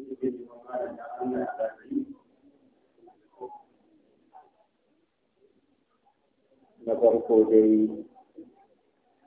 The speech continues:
Speaker 2: ina miki addu'a. Bisharan da Annabi sallallahu alaihi wa sallam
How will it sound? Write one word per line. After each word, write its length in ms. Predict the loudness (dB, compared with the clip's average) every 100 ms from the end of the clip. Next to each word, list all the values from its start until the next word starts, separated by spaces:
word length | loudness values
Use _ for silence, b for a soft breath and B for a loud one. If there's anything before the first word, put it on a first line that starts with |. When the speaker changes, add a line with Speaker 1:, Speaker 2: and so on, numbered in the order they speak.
| -20 _ _
Speaker 2:
ina 240 | -4 -2 0
miki 360 | -2 -4 -4
addu'a. 520 | -4 -4 -4 -2 -2 -4 -10 -20 _ _ _ _ _ _ _ _ _ _ _ _ -20 -20 _
Bisharan 960 | -10 -8 -6 0 4 4 4 0 -4 -4
da 120 | -4 -6
Annabi 580 | -8 -6 -4 -4 -6 -8
sallallahu 840 | -6 -2 -2 -2 -2 -4 -4 -6
alaihi 440 | -10 -8 -6 -6 -8
wa 180 | -18 -20
sallam 420 | _ -20 -18 -20